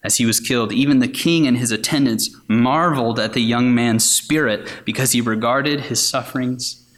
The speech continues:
as nothing. The mom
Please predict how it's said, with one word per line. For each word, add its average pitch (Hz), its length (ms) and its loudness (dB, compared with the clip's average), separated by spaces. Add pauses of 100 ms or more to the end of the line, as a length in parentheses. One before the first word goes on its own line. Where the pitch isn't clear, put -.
(280)
as 92 160 -6
nothing. 104 500 -4 (3750)
The 107 360 -4 (140)
mom 113 540 -2